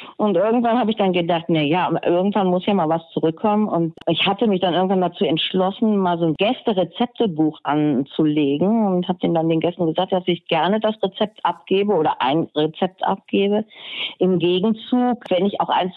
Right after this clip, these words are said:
von ihnen zurückbekomme. Denn irgendwie dachte ich, hat doch eigentlich so jede Hausfrau ein, äh, Rezept, was sie gerne kocht oder was man gut kann. Und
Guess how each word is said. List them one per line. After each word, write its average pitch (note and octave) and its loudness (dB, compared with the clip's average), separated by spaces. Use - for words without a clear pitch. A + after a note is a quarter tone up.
von G3+ 2
ihnen G3 2
zurückbekomme. E3+ 0
Denn D3 0
irgendwie E3 0
dachte D#3+ -2
ich, E3+ -4
hat E3 0
doch D#3+ 0
eigentlich D3+ -2
so D#3 2
jede D3 0
Hausfrau C3+ -2
ein, C#3 2
äh, C3+ 0
Rezept, C3+ -4
was C3+ -2
sie B2+ 0
gerne C#3 0
kocht - -4
oder A#2 0
was C#3+ -2
man C3 2
gut C#3+ -4
kann. A#2+ -2
Und C#3+ -2